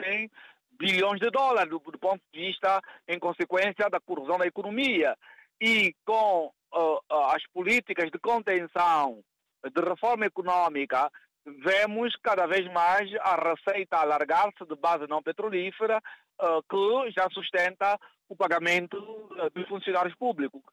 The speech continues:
É, é claramente uma grande, eh, evolução. Assim como também questões relativas à macroeconomia, eh, como a redução da dívida, não é? Que ia à volta de cento e vinte e um por cento e agora anda à volta de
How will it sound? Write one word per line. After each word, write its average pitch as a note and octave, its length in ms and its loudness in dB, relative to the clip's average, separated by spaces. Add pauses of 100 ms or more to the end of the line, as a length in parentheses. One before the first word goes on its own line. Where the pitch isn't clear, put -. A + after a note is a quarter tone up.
(360)
É, C3+ 60 -4 (120)
é E3+ 100 0
claramente F#3 540 0
uma G3 160 0
grande, F#3+ 520 0 (200)
eh, F3 220 -2
evolução. F3+ 800 -2 (400)
Assim A3+ 260 -2
como A3+ 260 -2
também G#3 680 0
questões G#3+ 440 -2
relativas E3+ 760 0 (120)
à D3+ 200 2
macroeconomia, D#3 1120 -2 (460)
eh, D#3+ 500 2
como G3 720 0
a F3 160 0
redução E3 560 0
da F#3+ 100 0
dívida, E3 720 0 (380)
não C3 120 -4
é? E3 220 0
Que F#3+ 80 -2
ia F3+ 360 0
à E3+ 120 0
volta E3+ 240 -2
de - 100 -6
cento E3+ 220 -6
e D3+ 40 -8
vinte D3 280 -8
e E3+ 60 -4
um E3+ 60 -6
por E3 160 -14
cento F#3+ 340 -2
e A3+ 80 0
agora D#3+ 340 0
anda D#3+ 120 -2
à D3+ 40 -2
volta D#3 260 -6
de D#3+ 280 -4